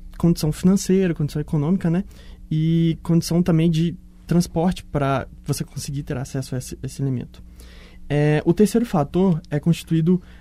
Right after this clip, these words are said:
pela questão de você possuir elementos que consigam, é, sanar a necessidade da população, as, sanar as necessidades nutricionais da população, né? É, então, não basta ter qualquer tipo de alimento, é preciso que ele seja nutritivo.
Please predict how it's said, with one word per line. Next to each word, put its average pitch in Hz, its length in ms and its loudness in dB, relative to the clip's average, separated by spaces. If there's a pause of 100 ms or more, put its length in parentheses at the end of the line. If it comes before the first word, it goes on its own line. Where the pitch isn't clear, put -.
(280)
pela 151 180 2
questão 180 500 2
de 165 540 2
você 160 460 2
possuir 180 420 2
elementos 190 480 2
que - 160 -4
consigam, 190 680 2 (320)
é, 135 80 0
sanar 160 440 2
a 190 40 4
necessidade 175 680 0
da 175 80 0
população, 156 680 -4 (220)
as, - 280 -4
sanar 156 280 0
as 160 140 -2
necessidades 160 480 -2
nutricionais 165 800 0
da 139 80 -4
população, 127 640 -6
né? 127 180 -4 (640)
É, 143 160 0
então, 151 280 2
não 175 120 4
basta 170 300 2
ter 151 180 0
qualquer 151 380 -2
tipo - 220 -12
de 135 60 -2
alimento, 127 340 -2
é - 20 -16
preciso - 300 -10
que - 80 -6
ele 143 80 -4
seja 143 240 -2
nutritivo. 147 640 -4